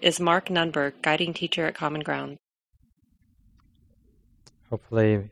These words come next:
Speaker 2: many of you saw the email I sent out a couple days ago. It included a short essay that John Deanhart wrote about generosity, just his own reflections, really sweet article.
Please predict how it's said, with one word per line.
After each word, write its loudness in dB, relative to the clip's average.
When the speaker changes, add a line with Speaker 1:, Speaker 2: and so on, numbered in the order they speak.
Speaker 2:
many 6
of 4
you 4
saw 8
the -2
email 6
I 6
sent -2
out 8
a -4
couple -2
days 2
ago. 4
It -2
included 4
a 8
short 4
essay 6
that 2
John 6
Deanhart 6
wrote 6
about 4
generosity, 6
just -8
his -4
own 4
reflections, 0
really 0
sweet 2
article. 4